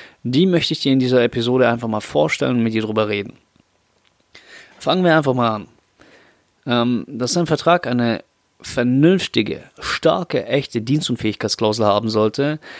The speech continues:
ist, glaub ich, kein diskutables Thema. Ne? Du bist Soldat, du bist im Dienst, also für die Zeit, in der du Soldat bist, verbeamtet und du möchtest auch dann Leistungen erhalten, wenn du dienstunfähig und nicht nur berufsunfähig wirst.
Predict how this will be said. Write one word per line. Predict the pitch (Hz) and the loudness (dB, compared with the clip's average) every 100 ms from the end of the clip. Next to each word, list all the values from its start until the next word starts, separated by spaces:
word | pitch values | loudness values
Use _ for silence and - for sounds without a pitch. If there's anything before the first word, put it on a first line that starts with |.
| - - | -14 -6
ist, | 120 | 2
glaub | 135 127 | 4 4
ich, | - | 2
kein | 123 | 2
diskutables | 117 - 110 104 104 | 2 0 -4 -2 -2
Thema. | - 101 95 85 _ - | -2 -2 -4 -12 _ -4
Ne? | 139 127 | -2 -2
Du | 107 | -4
bist | 110 | -4
Soldat, | - 104 117 127 - - | -2 0 2 2 0 -10
du | 110 | -10
bist | 104 - | -6 -6
im | 107 110 | -6 -8
Dienst, | 110 135 151 - - - - | -2 0 0 -2 -8 -16 -12
also | - 139 101 - - | -8 -6 -6 -10 -10
für | - | -6
die | 107 | -4
Zeit, | 113 110 107 | -2 0 0
in | 107 | -2
der | 104 | -4
du | 98 95 110 | -4 -6 -8
Soldat | 113 104 107 | -6 -2 -2
bist, | 110 104 | -2 -4
verbeamtet | 104 104 113 135 135 123 - - - - - | -2 0 2 2 2 0 -2 -10 -14 -20 -2
und | 107 110 107 110 - - | 2 2 2 -4 -10 -6
du | 120 | 0
möchtest | 135 135 127 107 | 0 0 -4 -4
auch | 101 - | -6 -4
dann | - 120 123 | 0 2 4
Leistungen | 113 110 - 113 | 2 0 -4 -4
erhalten, | 107 101 104 107 | -2 -2 -2 -6
wenn | 107 | -8
du | 110 | -8
dienstunfähig | 110 131 131 113 107 107 - | -6 -4 -4 -8 -8 -10 -6
und | 101 | -6
nicht | 98 | -4
nur | 110 | -4
berufsunfähig | 101 110 120 120 107 101 - | -4 -2 -2 -2 -4 -8 -8
wirst. | 95 - | -8 -8